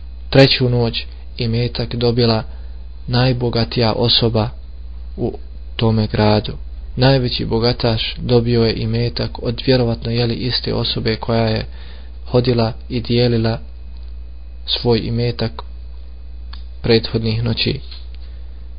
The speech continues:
Ovome čovjeku je bilo izuzetno, jeli, teško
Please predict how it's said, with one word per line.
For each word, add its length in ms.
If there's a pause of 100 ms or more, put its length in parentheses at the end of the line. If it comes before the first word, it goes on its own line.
(440)
Ovome 400
čovjeku 460
je 100
bilo 300
izuzetno, 500
jeli, 200
teško 540